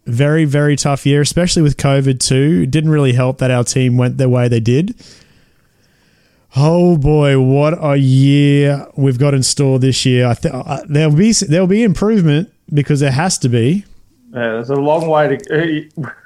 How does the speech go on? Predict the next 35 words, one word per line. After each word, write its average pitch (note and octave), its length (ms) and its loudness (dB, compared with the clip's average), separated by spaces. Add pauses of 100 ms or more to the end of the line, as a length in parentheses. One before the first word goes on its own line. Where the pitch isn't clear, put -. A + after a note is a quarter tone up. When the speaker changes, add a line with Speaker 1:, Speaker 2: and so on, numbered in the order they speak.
Speaker 2:
<laughs> - 420 -20
hopefully E3 440 -4
we D3+ 120 -2
hit D#3 160 -6
rock C3 260 -4
bottom C3 200 -2
last A#2 380 -4
year. A#2 220 -10 (520)
Speaker 1:
Yeah, B2+ 360 -2
I'm, D#3 280 0
I'm D#3+ 280 0
thinking D#3 360 -2
we C3 160 0
have. G#2 300 -4
I A#2+ 80 -2
think D#3 220 -4
we're C3+ 60 2
gonna C3+ 180 0
turn D#3 260 0
a C#3+ 60 0
corner B2+ 280 0
this A2+ 260 0
year. A#2 180 0
I'm A2+ 100 0
very B2+ 300 -2 (120)
optimistic, C3+ 720 -4
even D#3 240 0
though C3+ 120 0
my B2+ 160 0
ladder A#2+ 240 0
prediction A#2+ 480 -2
doesn't A#2 300 0
think B2 260 -2
so. A2+ 260 -2
But B2+ 280 -4